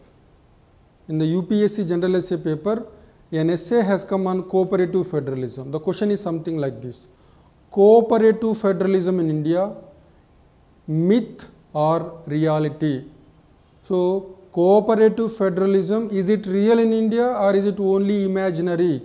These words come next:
or is it a myth is the question which has come in the general essay paper for one twenty-five marks. Then again, questions have come in G S paper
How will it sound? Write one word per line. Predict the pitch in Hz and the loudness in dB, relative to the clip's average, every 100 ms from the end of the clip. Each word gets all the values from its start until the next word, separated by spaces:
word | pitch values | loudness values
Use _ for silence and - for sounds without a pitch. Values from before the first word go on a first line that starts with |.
| - - - - | -12 -20 -18 -6
or | 156 175 180 | -2 -2 -4
is | 180 170 | -4 -2
it | 190 | -2
a | 196 185 | 0 2
myth | 190 214 214 - - - | 6 4 4 -12 -18 -8
is | 170 | -6
the | 156 170 | -2 -2
question | 202 208 208 170 170 180 - - _ - - | -2 -4 -2 -2 -2 -6 -14 -20 _ -20 -10
which | 175 165 | -6 -4
has | 180 175 | -4 -4
come | 190 196 | -2 -2
in | 190 | 0
the | 190 | -2
general | 139 160 175 196 | -2 -2 0 0
essay | 185 190 | 0 -2
paper | 175 175 165 185 | -2 -2 -2 -4
for | 170 156 | -4 -4
one | 143 160 | -2 -4
twenty-five | 165 180 180 180 165 151 | -4 -4 -4 -6 -4 -6
marks. | 131 135 - - _ _ _ _ | -8 -12 -20 -20 _ _ _ _
Then | 156 180 | -4 -2
again, | 175 220 233 233 233 - - - _ - | 2 4 4 2 -2 -10 -20 -20 _ -4
questions | 202 202 254 240 | -2 0 -2 0
have | 220 214 | -2 0
come | 214 214 | 0 0
in | 214 180 | 0 -2
G | 180 196 | 0 0
S | 196 | 0
paper | 202 180 180 | -2 -4 -2